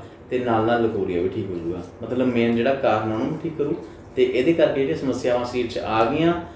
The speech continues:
ਕਮਜ਼ੋਰੀ ਆ ਗਈ, ਉਹਨੂੰ ਵੀ ਠੀਕ ਕਰੂ। ਕਹਿੰਦੇ ਸਰੀਰ 'ਚ ਢਿੱਲਾਪਣ ਆ ਜਾਂਦਾ, ਉਹ ਸਾਫ਼ ਆਊਗਾ ਇਹ। ਬਹੁਤ ਲੇਡੀਜ਼ ਨੂੰ ਇਹ 'ਚ, ਮਤਲਬ ਸ਼ਿਕਾਇਤ ਹੁੰਦੀ ਨਾ, ਅੱਖਾਂ, ਅੱਖਾਂ ਥੱਲੇ ਡਾਰਕ ਸਰਕਲ ਹੋ ਜਾਂਦੇ ਨੇ ਕਮਜ਼ੋਰੀ ਕਰਕੇ, ਟੈਨਸ਼ਨ ਕਰਕੇ, ਡਾਰਕ ਸਰਕਲ ਵੀ ਠੀਕ ਹੋ ਜਾਣਗੇ।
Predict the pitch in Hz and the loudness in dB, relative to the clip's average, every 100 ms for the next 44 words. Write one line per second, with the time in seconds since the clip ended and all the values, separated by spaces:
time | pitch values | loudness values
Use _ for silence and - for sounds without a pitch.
0 | - - 127 117 120 120 131 127 123 104 | -18 -12 -6 -2 2 2 4 4 2 0
1 | 107 113 104 - 85 - - - - 131 | -2 -2 -4 -4 -8 -8 -16 -20 -6 0
2 | 156 151 135 - 165 143 120 127 127 127 | 2 2 0 0 2 4 4 4 2 2
3 | 131 135 127 - 143 117 101 - 90 85 | 2 2 0 -2 -4 -2 -2 -2 0 0
4 | 82 87 90 - - - 123 143 147 135 | -2 -4 -6 -14 -16 2 4 4 4 4
5 | 131 131 131 110 113 113 120 117 113 117 | 2 2 0 0 -4 -4 -2 0 2 0
6 | 117 117 - 117 113 127 170 165 143 - | -2 -4 2 2 4 0 -2 0 -2 -2
7 | - 110 123 120 120 117 104 - 110 - | -10 -12 -6 -4 2 4 4 2 -4 0
8 | 113 107 107 107 107 110 107 104 104 101 | 2 2 2 0 -2 -2 -2 -2 0 -2
9 | - 104 107 107 104 101 - - 98 - | -2 -6 -4 -4 -4 -2 -2 -2 -6 -8
10 | - - - - 127 127 131 110 107 113 | -14 -18 -14 2 4 4 4 2 2 0
11 | 120 117 98 87 87 98 101 | 0 -4 -4 -6 -6 -6 -8